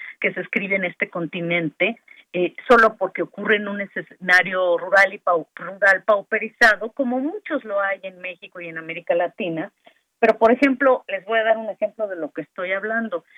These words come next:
Hay un relato en el que una mujer preñada por un hombre que se ha vuelto bestia, le nacen perritos en lugar de bebés, ¿no? Y, y no quisiera ya hablar más detalles de la novela. Lo que les quiero decir es que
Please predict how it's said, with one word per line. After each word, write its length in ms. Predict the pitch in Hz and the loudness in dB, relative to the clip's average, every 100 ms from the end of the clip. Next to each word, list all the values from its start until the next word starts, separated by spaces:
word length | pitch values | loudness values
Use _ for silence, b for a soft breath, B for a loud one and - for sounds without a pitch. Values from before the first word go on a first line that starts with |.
| b - | b 2
Hay 200 | 247 247 | 4 4
un 100 | 262 | 2
relato 640 | 277 269 226 208 254 269 233 | 2 4 2 0 -6 -6 -8
en 140 | 208 | -8
el 120 | 180 | -8
que 100 | - | -6
una 140 | 226 240 | -6 -6
mujer 360 | 202 - 214 - | -6 -6 -6 -6
preñada 640 | 202 196 196 214 208 214 | -6 -6 -4 0 0 0
por 220 | 196 180 | -2 -4
un 160 | 196 202 | -6 -10
hombre 400 | 202 202 190 196 | -10 -8 -6 -4
que 140 | 175 | -4
se 140 | - 185 | 0 0
ha 60 | |
vuelto 480 | 175 190 185 - 208 | 2 -2 -4 -2 0
bestia, 640 | 214 202 - - 190 - _ _ - | 0 -2 -6 -8 -6 -6 _ _ -6
le 220 | 208 202 | 0 4
nacen 400 | 202 208 214 240 | 4 4 4 0
perritos 600 | 233 202 175 240 - - - _ | 2 -2 -2 -6 -6 -16 -16 _
en 160 | 180 170 | -12 -8
lugar 320 | 160 185 175 | 4 4 4
de 100 | 180 | 0
bebés, 320 | 160 143 - - _ _ - | -2 -2 -6 -16 _ _ -2
¿no? 240 | 254 339 - B B B B | 2 2 2 B B B B
Y, 140 | 262 262 - | 2 2 6
y 80 | |
no 180 | 269 302 | 8 8
quisiera 480 | 320 330 330 320 311 | 4 -2 4 8 8
ya 340 | 285 285 285 - | 6 0 0 -2
hablar 400 | 233 214 240 233 | -4 -2 -6 -6
más 280 | 240 240 233 | -6 -8 -8
detalles 560 | 233 - 226 220 233 - | -16 -8 -6 -6 -12 -14
de 100 | 180 | -10
la 160 | 180 | -10
novela. 640 | 170 165 175 170 170 254 - | -10 -8 -4 -4 -6 -10 -6
Lo 220 | 190 170 | -6 -6
que 120 | 202 | -10
les 180 | 170 170 | -12 -12
quiero 320 | - 277 320 | 0 2 2
decir 540 | 240 175 - 226 240 - - | -2 -6 -8 -10 -10 -12 -2
es 180 | 202 202 - | -2 -2 -2
que 340 | 220 220 214 | 0 0 -6